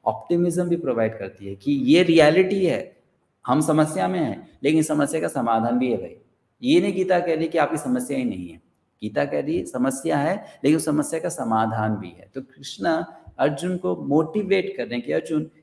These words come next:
ये शत्रु है तुम्हारे अंदर लेकिन तुम जीत सकते हो।"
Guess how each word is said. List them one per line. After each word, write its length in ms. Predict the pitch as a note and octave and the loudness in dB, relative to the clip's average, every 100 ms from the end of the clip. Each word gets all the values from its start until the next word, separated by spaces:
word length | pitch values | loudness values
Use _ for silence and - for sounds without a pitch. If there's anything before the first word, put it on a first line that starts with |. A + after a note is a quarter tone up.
| - | -4
ये 120 | C3 | -2
शत्रु 380 | C#3 D3+ - E3+ | -2 -4 -2 2
है 200 | E3 G#3+ | 2 2
तुम्हारे 340 | G#3+ F#3 E3+ E3 | 0 0 2 2
अंदर 360 | D3+ A#2+ G2 - _ B2 | -2 -2 -6 -10 _ -4
लेकिन 160 | C#3+ | -2
तुम 180 | D3 C3 | 0 0
जीत 220 | A2+ A2+ | -2 -4
सकते 340 | - - _ | -6 -18 _
हो।" 100 | _ | _